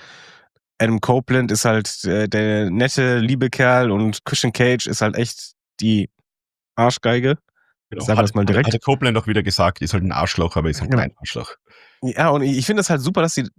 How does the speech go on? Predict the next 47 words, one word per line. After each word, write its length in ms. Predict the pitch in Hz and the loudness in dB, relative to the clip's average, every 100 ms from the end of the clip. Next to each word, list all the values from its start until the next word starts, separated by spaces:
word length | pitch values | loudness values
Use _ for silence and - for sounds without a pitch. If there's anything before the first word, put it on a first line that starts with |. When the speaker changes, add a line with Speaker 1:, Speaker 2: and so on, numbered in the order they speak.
| - - | -20 -10
Speaker 1:
quasi 300 | - 127 127 | 0 2 2
diese 240 | 123 120 | 2 2
Characters 480 | 117 147 151 - 117 | 2 2 2 2 0
durchziehen 540 | - 156 185 - 147 156 - - - - - _ | 2 0 0 0 0 0 -4 -20 -20 -20 -20 _
und 300 | - 113 117 - _ _ | -6 -2 -2 -4 _ _
es 240 | - 113 110 | -6 -2 0
wirkt 200 | 143 139 | 0 2
ja 60 | |
auch 100 | 104 | 0
so, 120 | 107 107 | 2 0
als 120 | 101 | -2
hätten 220 | 113 95 | -6 -2
beide 420 | 98 104 104 95 | 0 2 2 0
grad 220 | - 104 | 0 -2
ihr, 120 | - 104 | -2 -8
den 200 | - 92 | -4 -2
Spaß 320 | - 120 107 | 2 2 2
ihres 240 | 107 98 | -4 -4
Lebens. 380 | 107 104 87 - _ | -2 -2 -2 -8 _
Also 400 | - 98 104 90 | -6 -2 0 0
von 220 | - 101 | -2 0
daher 300 | 95 95 98 71 - | 2 2 0 -4 -8
fand 240 | - 107 | -4 -2
ich 80 | 90 | 0
das 240 | 104 110 | -2 -2
mit 160 | 120 107 | -2 -2
den, 440 | 107 101 101 98 50 | 0 2 0 -2 -4
wie 160 | 98 120 | -2 0
du, 100 | 165 | 4
erstmal 260 | 147 143 | 4 2
der 40 | 104 | 0
Trailer 280 | 135 147 139 | 2 4 4
war 100 | 139 - | 2 2
cool, 240 | 151 147 - | 2 0 -2
dann 120 | 117 110 | 0 2
das 140 | 104 | 2
Segment, 460 | 107 117 120 120 - - | 0 2 2 0 -6 -8
wo 140 | 104 | -4
die 120 | 104 | 0
halt 320 | 98 95 - | 2 0 -4
quasi 520 | - 92 92 95 92 80 _ _ - | -2 0 2 2 0 -2 _ _ -8
in 120 | 98 | -2
die 140 | 87 | 0
Halle 180 | 92 104 | 2 2
kommen, 340 | 101 104 104 107 | 2 0 0 -4
war 200 | 98 98 | 0 0
super 320 | 98 101 104 | 0 0 0